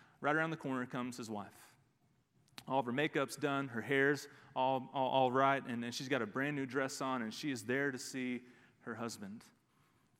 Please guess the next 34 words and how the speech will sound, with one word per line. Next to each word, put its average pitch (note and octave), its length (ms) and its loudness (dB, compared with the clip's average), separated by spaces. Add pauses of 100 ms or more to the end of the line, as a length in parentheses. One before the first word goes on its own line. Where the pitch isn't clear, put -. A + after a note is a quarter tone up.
And A#2+ 100 -4
he B2+ 60 -2
stops - 360 0
and C#3+ 80 -8
says, - 80 -8
"How G3+ 140 2
did F3+ 100 -4
you D#3 60 -2
know D3 160 0
I - 40 2
was E3+ 100 -2
coming A#2 200 -2
home? D#3 240 -4 (720)
I C#3 80 2
was D#3 140 0
gonna - 240 -2
try - 240 4
to G3 80 4
surprise F#3 420 0
you. D3 100 0
Y'all, E3+ 280 6
y'all F#3+ 160 6
were F3 80 4
supposed - 400 -2
to D#3 60 -2
not E3+ 360 4
know E3+ 300 4 (380)
that C3+ 120 4
I E3 280 8
was F3 300 6
going F#3+ 420 4
to F#3+ 80 -2
come F3 400 0
home D#3+ 440 -2